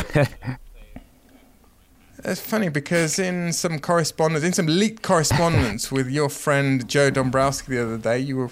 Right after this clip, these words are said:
Speaker 2: you were fairly, you know, you sounded fairly confident in your prognostications about something that might happen or not happen in twenty twenty-three. More on that in a minute. But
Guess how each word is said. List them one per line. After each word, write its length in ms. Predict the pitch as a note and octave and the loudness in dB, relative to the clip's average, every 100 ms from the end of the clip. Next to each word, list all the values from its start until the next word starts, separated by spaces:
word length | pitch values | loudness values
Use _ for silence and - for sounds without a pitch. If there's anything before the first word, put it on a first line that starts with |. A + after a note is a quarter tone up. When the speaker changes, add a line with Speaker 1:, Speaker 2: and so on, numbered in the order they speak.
| - | -8
Speaker 2:
you 180 | D#3 D#3+ | -8 -6
were 100 | C3+ | -4
fairly, 720 | - C#3 C3+ C3+ C3 B2+ B2+ - - - | 0 2 2 2 0 -2 -4 -10 -20 -8
you 60 | |
know, 100 | C#3 | -6
you 240 | C#3+ D#3 D#3 | -6 -6 -2
sounded 320 | F3 D3 C#3 | 0 0 0
fairly 220 | D#3 D3 | 0 0
confident 640 | C#3+ E3+ D#3 - E3+ F3 | -2 -4 -4 -4 -4 -4
in 220 | D3 D3 | -4 -2
your 180 | D3 D3 | 0 0
prognostications 960 | C#3+ E3+ D3+ D3+ C#3+ C#3 E3 E3 D3+ D#3 | 0 0 0 -2 -2 -4 0 -2 -2 -2
about 180 | D3+ C#3 | -2 0
something 380 | G#3 F#3+ F3+ | 0 0 0
that 80 | D#3 | -2
might 220 | D#3+ D#3+ | 0 2
happen 300 | C#3 D3+ E3+ | 2 0 0
or 80 | D#3 | -2
not 200 | D#3 D#3+ | 0 0
happen 280 | D3 C#3 D3 | 0 0 -2
in 120 | D3 | -4
twenty 360 | C#3+ D3+ C#3 C#3+ | -4 -4 -6 -10
twenty-three. 520 | - C#3+ C#3 - D#3 | -6 -6 -6 -4 -2
More 260 | E3+ F#3+ F3+ | 0 2 2
on 140 | D#3+ | 2
that 240 | D#3+ D3 | 0 -2
in 100 | D#3+ | -6
a 60 | E3 | -6
minute. 340 | G3 E3 D3 | -4 -2 -2
But 180 | G#3 G3 | 0 0